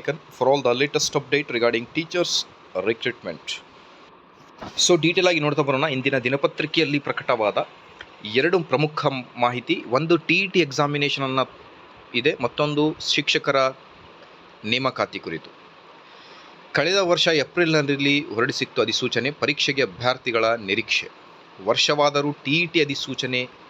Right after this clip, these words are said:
ಇಲ್ಲ. ಓಕೆ, so ಮೊದಲನೇದಾಗಿ ಟಿ ಇ ಟಿ ಪರೀಕ್ಷೆ ಕುರಿತು ಮಾಹಿತಿ ಇದೆ ನೋಡ್ರಿ. ಕರ್ನಾಟಕ ಶಿಕ್ಷಕರ ಅರ್ಹತಾ ಪರೀಕ್ಷೆ ಅರ್ಜಿ ಆಹ್ವಾನಿಸಿ ಒಂದು ವರ್ಷ ಕಳೆದರೂ ಅರ್ಜಿ ಆಹ್ವಾನ, ಇನ್ನೂ ಕೂಡ ಅರ್ಜಿಯನ್ನು ಕರೆದಿಲ್ಲ.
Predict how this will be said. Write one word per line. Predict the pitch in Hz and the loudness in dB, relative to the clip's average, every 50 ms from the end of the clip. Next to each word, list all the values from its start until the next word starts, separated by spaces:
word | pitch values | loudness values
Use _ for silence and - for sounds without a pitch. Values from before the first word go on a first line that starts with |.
| - - | -10 -8
ಇಲ್ಲ. | 110 104 92 82 - - - - - - - | -6 -6 -4 -6 -8 -8 -10 -18 -20 -18 -12
ಓಕೆ, | - - 160 135 - - - | -4 -2 -2 -2 -2 -2 -4
so | - 110 | -4 -2
ಮೊದಲನೇದಾಗಿ | 107 113 127 143 147 139 135 139 135 | -2 0 0 2 2 2 0 0 -4
ಟಿ | 127 - 135 | -6 -4 -2
ಇ | 135 135 | -4 -2
ಟಿ | 127 139 | -4 -4
ಪರೀಕ್ಷೆ | 127 - 120 117 - - 135 127 123 123 123 - - - - - - - - - - | -2 -2 -2 -2 -2 -2 0 0 2 2 0 -2 -6 -14 -20 -20 -20 -20 -20 -12 -8
ಕುರಿತು | - 127 117 - 135 127 120 | -6 -6 -2 0 0 0 0
ಮಾಹಿತಿ | 113 104 101 107 117 113 - | 0 -2 -2 -2 -2 -4 -4
ಇದೆ | 107 101 | -4 -4
ನೋಡ್ರಿ. | 98 90 85 - 131 190 - - - - - - - - - - - - - - - - - - - - - | -6 -6 -4 -2 -2 -2 -2 -6 -16 -20 -20 -20 -20 -20 -20 -20 -20 -20 -20 -20 -20 -20 -20 -20 -20 -6 -2
ಕರ್ನಾಟಕ | 143 143 143 160 175 170 180 - | -2 0 0 0 0 0 0 -2
ಶಿಕ್ಷಕರ | 170 156 - 151 - - 147 - 147 143 | 0 0 0 0 -2 -2 -2 0 2 2
ಅರ್ಹತಾ | 131 120 123 127 - 131 | 2 0 0 -2 0 0
ಪರೀಕ್ಷೆ | 120 - 135 113 - - 127 113 | 0 0 -2 -4 -2 0 2 2
ಅರ್ಜಿ | 104 101 101 127 127 - - | 2 2 -2 -4 -6 -4 -6
ಆಹ್ವಾನಿಸಿ | 110 101 107 110 107 98 95 - - 127 127 - - | -6 -4 -2 -2 -2 -2 -2 -6 -8 -10 -10 -10 -8
ಒಂದು | 98 110 135 139 131 | -8 -6 -6 -2 -2
ವರ್ಷ | 117 120 117 135 | -2 -2 -2 -4
ಕಳೆದರೂ | - - 113 113 104 107 127 135 | -4 -2 0 0 2 0 0 0
ಅರ್ಜಿ | - 101 107 113 123 131 127 - 107 | 0 0 0 0 -2 -4 -4 -4 -6
ಆಹ್ವಾನ, | 104 101 110 113 113 113 117 117 - - - - - - - - - - - - - - - - - - - - - - | -8 -6 -6 -6 -6 -6 -6 -10 -14 -18 -20 -20 -20 -20 -20 -20 -20 -20 -20 -20 -20 -20 -20 -20 -20 -20 -20 -20 -14 -8
ಇನ್ನೂ | 131 131 139 143 | -2 0 0 0
ಕೂಡ | 135 - 135 127 | 2 2 4 4
ಅರ್ಜಿಯನ್ನು | 123 110 104 107 113 123 120 113 113 104 | 4 4 2 0 0 0 0 0 0 -2
ಕರೆದಿಲ್ಲ. | 95 98 104 113 110 127 | 0 0 0 2 2 0